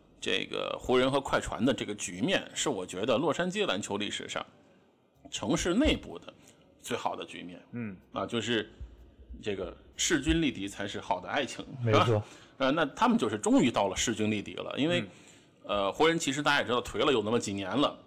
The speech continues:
Speaker 1: 颓的那几年呢，不仅是不进季后赛，而且战绩上被快船已经压了好多年了。
Speaker 2: 嗯。
Speaker 1: 在面对面的战绩上，他们应该连续有六年都输快船。
Speaker 2: 对。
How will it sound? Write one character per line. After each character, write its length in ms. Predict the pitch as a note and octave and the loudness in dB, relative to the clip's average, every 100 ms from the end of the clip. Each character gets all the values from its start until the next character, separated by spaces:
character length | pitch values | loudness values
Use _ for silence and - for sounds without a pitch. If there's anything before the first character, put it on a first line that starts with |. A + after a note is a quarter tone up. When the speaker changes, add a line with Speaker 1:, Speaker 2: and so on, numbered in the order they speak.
| - | -12
Speaker 1:
颓 140 | - B2 | -4 -2
的 60 | |
那 100 | D3+ | 0
几 140 | C#3 G#2+ | -2 -2
年 180 | G2+ C3 | -2 0
呢， 80 | |
不 140 | C3 E3 | 0 -2
仅 200 | G2+ G2 | -4 -4
是 120 | B2 | -6
不 120 | G#2+ | -4
进 160 | B2+ C3 | 0 0
季 120 | C3 | 2
后 100 | C3 | 0
赛， 140 | C3 | 0
而 120 | G2 A#2 | -2 -2
且 140 | G#2 | -4
战 180 | D#3 C3+ | -2 0
绩 140 | A2+ | -2
上 140 | A2+ A2+ | -4 -4
被 100 | A2+ | -4
快 160 | - | -6
船 240 | - G#2+ A#2+ | -4 -4 -4
已 20 | |
经 140 | G2+ | -6
压 180 | G#2 A#2 | -2 0
了 80 | G#2+ | 0
好 140 | - | -2
多 100 | G#2 | -2
年 140 | A2+ F#2+ | -2 -4
了。 160 | F#2 F#2 | -8 -10
Speaker 2:
嗯。 260 | B2 A#2 A#2 | -8 -10 -12
Speaker 1:
在 160 | - C#3+ | 0 2
面 180 | E3+ E3+ | 2 0
对 120 | F3 | 0
面 120 | F#3 | 0
的 80 | A#2+ | 0
战 180 | C3 A#2+ | 0 0
绩 120 | G#2+ | -2
上， 180 | A2 G#2 | -2 -2
他 80 | |
们 160 | C3+ C3+ | -2 0
应 80 | C3+ | 0
该 200 | C#3 C3 | 2 0
连 260 | G#2+ G#2+ | 0 0
续 220 | D3 D#3 A2 | 0 0 -2
有 240 | F#2 - - - | -4 -6 -16 -4
六 280 | B3+ A#3+ | 0 2
年 200 | G#2 F2+ - - - - | 0 -8 -12 -20 -10 -4
都 100 | G#2 | -4
输 140 | G2+ | -4
快 120 | - | -8
船。 220 | - - - _ | -8 -10 -12 _
Speaker 2:
对。 200 | B2 A2+ | -6 -6